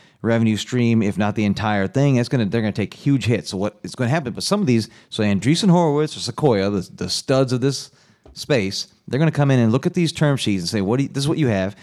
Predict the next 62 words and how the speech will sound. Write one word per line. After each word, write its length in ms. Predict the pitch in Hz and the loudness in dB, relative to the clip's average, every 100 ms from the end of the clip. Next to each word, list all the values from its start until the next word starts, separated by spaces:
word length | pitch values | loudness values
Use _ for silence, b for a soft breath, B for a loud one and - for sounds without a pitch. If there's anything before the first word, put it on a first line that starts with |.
| B B | B B
You're 160 | - 170 | 0 0
a 40 | 170 | 2
company 280 | 160 156 | 0 2
that's 120 | 131 - | -2 0
probably 220 | 139 135 | 0 2
not 80 | 120 | 2
gonna 80 | |
be 60 | 123 | 2
around 200 | 127 123 | 4 2
for 80 | 101 | 0
ten 160 | 131 127 | 0 2
years 120 | 123 | 0
from 80 | 127 | 0
now, 160 | 139 - | -2 0
F 200 | 107 110 | -2 2
O 160 | 131 117 | 2 2
H." 300 | 110 - - B B B | 0 -4 -12 B B B
And 140 | - 113 | 0 4
look 120 | 127 | 4
at 60 | 127 | 4
other 160 | - | 2
companies 460 | - 135 - 107 113 | 2 0 2 0 2
that, 180 | 110 95 | 0 0
"Hey, 220 | 135 123 | 0 0
this 200 | 85 135 | -2 -2
is 100 | 127 | -2
a 60 | 104 | 0
great 260 | 117 110 | 0 2
business 300 | 123 147 123 | 2 0 0
model. 240 | 101 98 95 | 0 0 0
I 160 | 107 | -2
see 260 | 107 - 117 | -2 0 0
it 140 | 101 | 0
doing 240 | 95 98 92 | 0 0 0
X." 420 | 107 135 - - B B B - | -2 -2 -4 -8 B B B -6
And 140 | 98 | -2
then 180 | 101 104 | -2 0
with 220 | 98 98 104 | 0 -2 -2
us 220 | 131 143 | -2 0
involved, 440 | 127 101 107 107 - | -2 0 0 0 -2
ten 240 | 131 127 | -2 0
X, 240 | 107 104 - | 0 -2 -2
and 100 | 107 | 0
then 80 | 107 | 2
we 100 | 104 | 0
can, 140 | 101 | 0
uh, 60 | 95 _ - | -2 _ -10
ha-, 120 | 101 - | -8 -2
you 100 | 107 | -2
know, 100 | 95 | 0
divest 360 | 185 101 107 | 0 -2 -2
it 60 | 107 | 0
off 120 | 107 | -2
to 60 | 92 | -2
somebody 240 | - 104 | -2 0
else, 160 | 104 98 | 0 0
sell, 220 | 110 104 B B B B | -2 -4 B B B B
somebody 220 | 131 123 | 0 0
else 160 | 110 | 0
will 60 | 98 | -4
acquire 340 | 90 123 104 | -4 -2 -2
it. 100 | 78 | -4